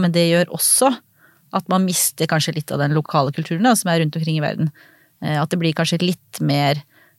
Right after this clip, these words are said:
eh, utvannet, som, eh, som gjør at kanskje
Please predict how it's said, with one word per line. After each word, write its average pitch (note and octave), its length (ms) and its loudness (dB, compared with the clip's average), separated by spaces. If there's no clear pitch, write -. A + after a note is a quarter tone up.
eh, A1+ 240 -8
utvannet, D3+ 720 0
som, A3+ 320 2
eh, G#3+ 180 4
som A3 160 2
gjør E3 280 4
at E3 120 -4
kanskje F3 300 0